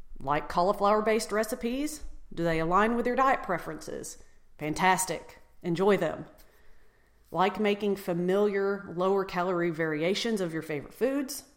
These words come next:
for example, zucchini noodles, cauliflower rice, et cetera, because they help you reach a caloric deficit? Awesome. Do it. Do you feel like everything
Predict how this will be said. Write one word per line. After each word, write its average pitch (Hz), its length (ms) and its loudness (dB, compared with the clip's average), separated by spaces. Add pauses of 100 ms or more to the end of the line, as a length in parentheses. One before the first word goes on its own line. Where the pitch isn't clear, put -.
(180)
for 175 120 -6
example, 180 520 -2
zucchini 190 540 -2
noodles, 190 540 -4 (100)
cauliflower 185 580 0
rice, 175 360 -2
et - 100 -16
cetera, 165 400 -6 (560)
because 180 220 -4
they 175 120 2
help 180 280 -2
you 185 80 -2
reach 196 240 0
a 180 40 -6
caloric 190 380 -4
deficit? 208 500 2 (300)
Awesome. 165 460 4 (200)
Do 190 200 4
it. - 260 -2 (1400)
Do 185 100 -4
you 208 80 2
feel 208 220 2
like 208 240 4 (200)
everything 175 800 0